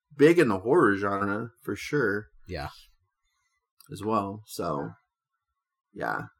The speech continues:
Speaker 1: Um, yeah, that really sucks that it <laughs> failed that bad. <laughs> But, I mean, it's being talked about now
Speaker 2: Mm-hmm.
Speaker 1: more so. So I feel like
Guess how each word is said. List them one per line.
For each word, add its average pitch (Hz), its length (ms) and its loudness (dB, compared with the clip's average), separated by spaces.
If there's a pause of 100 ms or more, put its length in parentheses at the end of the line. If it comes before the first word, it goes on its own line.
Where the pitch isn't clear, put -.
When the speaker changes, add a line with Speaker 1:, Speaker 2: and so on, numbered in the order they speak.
Speaker 1:
Um, 98 560 -6 (1120)
yeah, 110 260 -4
that 104 140 2
really 110 160 -2
sucks - 360 -10
that - 200 -10
it 123 140 -8
<laughs> - 300 -14
failed 117 280 -12
that 151 200 -12
bad. 165 240 -8 (400)
<laughs> 226 180 2 (880)
But, 104 260 2
I 120 80 4
mean, 135 160 2
it's 135 160 0
being 156 240 4
talked 143 300 0
about 113 240 0
now 98 460 0 (340)
Speaker 2:
Mm-hmm. 107 100 -2
Speaker 1:
more 98 180 0
so. 98 320 -2
So 98 240 -4
I 101 120 0
feel 131 180 -4
like 120 100 -2